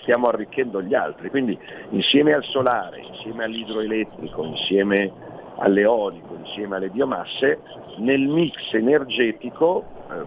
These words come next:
per arrivare, ripeto, a un impatto climatico, eh, il minore possibile, il nucleare non può non esserci. Oggi ho visto un curioso cartello sulla pagina Facebook, non so se l'avete visto, del Movimento cinque Stelle,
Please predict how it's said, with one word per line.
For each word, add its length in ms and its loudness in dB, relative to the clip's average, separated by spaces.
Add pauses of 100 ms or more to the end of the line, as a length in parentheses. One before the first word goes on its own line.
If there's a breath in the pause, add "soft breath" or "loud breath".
(100)
per 160 4
arrivare, 680 2
ripeto, 420 -2
a 60 4
un 280 0
impatto 640 0
climatico, 920 0 (440 loud breath)
eh, 200 4
il 80 0
minore 420 4
possibile, 520 2
il 120 0
nucleare 680 0
non 320 -6
può 300 2
non 200 -6
esserci. 480 -6
Oggi 160 0
ho 40 0
visto 280 -4
un 80 -4
curioso 480 2
cartello 560 0 (540)
sulla 200 0
pagina 400 0
Facebook, 480 -4
non 120 -4
so 200 2
se 160 -4
l'avete 280 2
visto, 260 0
del 100 0
Movimento 440 0
cinque 340 0
Stelle, 460 2